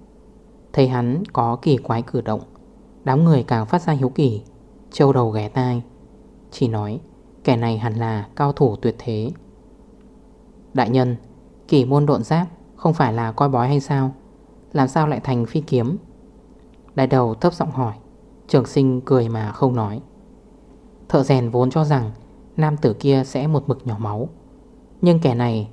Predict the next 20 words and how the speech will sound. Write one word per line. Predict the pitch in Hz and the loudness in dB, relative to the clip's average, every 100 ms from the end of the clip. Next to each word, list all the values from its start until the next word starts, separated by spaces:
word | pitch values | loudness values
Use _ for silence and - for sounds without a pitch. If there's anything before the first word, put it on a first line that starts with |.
| - | 0
nhỏ | 135 107 | 2 2
ra | 107 151 | 2 0
hay | 143 139 | 2 0
giọt | 135 110 - - - | 0 -2 -8 -20 -4
liền | 135 127 113 113 | 2 2 2 0
nặn | 123 | -4
không | - 139 | 0 0
ra. | 123 127 123 120 - - - - - - | 2 0 0 -4 -14 -20 -20 -20 -20 -4
Thợ | 151 131 | 0 2
rèn | 135 123 | 0 0
bất | 165 | 0
đắc | 175 | 0
dĩ | 151 160 | -2 -4
chỉ | 170 131 | -2 -2
có | 123 | 0
thể | 147 117 | 0 0
đem | 131 139 | 0 -2
kiếm | 131 120 120 165 - - - | 0 0 -2 -6 -14 -20 -4
tiến | 123 127 | -2 0
hành | 156 120 | 0 -2